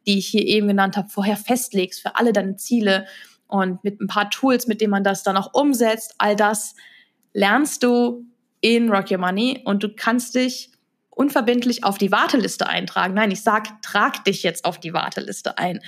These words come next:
Ja, wir starten im Oktober wieder, Mitte Oktober, also gar nicht mehr lang, nur noch ein paar Wochen. Und wenn du auf der Warteliste stehst, erfährst du als Erste, wenn's wieder öffnet und du kannst dich als Erste anmelden.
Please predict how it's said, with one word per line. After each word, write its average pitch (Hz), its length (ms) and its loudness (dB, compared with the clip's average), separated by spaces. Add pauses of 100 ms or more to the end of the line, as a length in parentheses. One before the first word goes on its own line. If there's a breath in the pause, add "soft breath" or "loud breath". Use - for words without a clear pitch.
(340 loud breath)
Ja, 247 320 2
wir 220 120 2
starten 240 440 2
im 254 140 4
Oktober 233 460 2
wieder, 214 400 0 (320 loud breath)
Mitte 247 280 2
Oktober, 240 480 2
also 214 200 2
gar 220 180 2
nicht 277 200 0
mehr 254 120 4
lang, 214 220 2
nur 247 100 4
noch 240 160 2
ein 269 60 0
paar 285 260 0
Wochen. 202 280 2 (640)
Und 226 360 2 (240 loud breath)
wenn 262 140 2
du 320 60 4
auf 320 80 -4
der 302 120 4
Warteliste 226 480 0
stehst, 233 340 0
erfährst 226 320 0
du 247 40 6
als 214 180 0
Erste, 269 340 0
wenn's 269 360 0
wieder 240 500 2
öffnet 240 420 0
und 202 100 -2
du 202 60 -2
kannst 208 240 -2
dich 214 60 2
als 202 120 -2
Erste 214 360 0
anmelden. 202 640 2